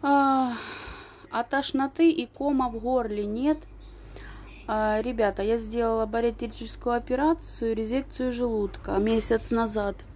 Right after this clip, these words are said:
Девушка спрашивает, тошноты и кома в горле. А, смотрите, тошнота у меня сейчас есть только после воды.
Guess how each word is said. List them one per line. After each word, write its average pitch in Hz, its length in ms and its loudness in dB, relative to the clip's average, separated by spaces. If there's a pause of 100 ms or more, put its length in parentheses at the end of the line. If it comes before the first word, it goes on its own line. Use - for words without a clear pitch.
(100)
Девушка 233 460 0
спрашивает, 196 840 -4
тошноты 226 500 -2
и 254 40 -2
кома 233 320 0
в 214 60 -8
горле. 190 400 0 (680)
А, 220 180 4
смотрите, 233 640 0
тошнота 269 840 4
у - 100 2
меня 247 380 4
сейчас 240 580 -2
есть 294 680 2 (120)
только 269 460 2
после 233 480 0
воды. 202 500 0